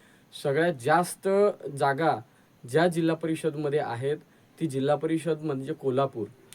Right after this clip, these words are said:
कोल्हापूर जिल्हा परिषदमध्ये मित्रांनो, तीनशे बेचाळीस जागा, सगळ्यात हायेस्ट तीनशे बेचाळीस जागा ह्या कोल्हापूर जिल्हा परिषदमध्ये एसटी प्रवर्गाला आहेत.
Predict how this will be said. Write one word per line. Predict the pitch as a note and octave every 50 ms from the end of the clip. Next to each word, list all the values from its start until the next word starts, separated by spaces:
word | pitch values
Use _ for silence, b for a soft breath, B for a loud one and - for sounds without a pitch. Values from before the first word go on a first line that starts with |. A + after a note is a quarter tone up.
| B B B B _ -
कोल्हापूर | C#3 D3 D3 D#3+ F3 F3+ F3+ G3+ G3
जिल्हा | F3 F3 F3 F3+ F3+
परिषदमध्ये | F3 F#3 E3+ E3+ - - F3+ D#3+ E3 E3 E3 E3+ E3+
मित्रांनो, | E3 D#3+ D#3 E3 D#3 D#3+ E3 F3 F3+ G#3 b b b b b b b _ _
तीनशे | - E3 E3 E3 D#3+ - - G3+
बेचाळीस | F#3 D3+ D#3 E3+ F3+ F3 - F#3 F#3 F#3+ G#3 F#3 D#3+
जागा, | D#3 D3+ C#3+ C#3+ C#3+ - - - - _ _ _ _ _ _ _ _ _ _ _ - - -
सगळ्यात | C3+ C3 E3+ F#3 F3+ F3
हायेस्ट | - - E3 D#3 D#3+ E3 D3 - - - _ _ -
तीनशे | D3 C#3 C#3 C#3 E3+
बेचाळीस | D#3+ C3+ D3+ E3 E3 E3+ E3+ E3 E3+ F3 C#3+
जागा | C#3+ C#3+ C3 B2 C#3 D3 D3+ b b b b b b _ -
ह्या | B2 C3+ C#3+ D3+ E3 F3+
कोल्हापूर | F3+ - - C#3 C3+ C3+ D3+ D#3 E3 E3 D#3
जिल्हा | C#3 C#3+ D3+ D3 C#3
परिषदमध्ये | C#3 D3+ C#3+ C#3+ - D#3+ C#3+ C#3 C#3 C3+ D#3 E3 F3+ - - -
एसटी | C#3 C3 C#3+ C3+ - - F3
प्रवर्गाला | - - C#3+ C#3 C#3+ C#3+ C3+ C3+ B2+ B2+ A#2
आहेत. | G#2+ G2+ A2 B2 C3+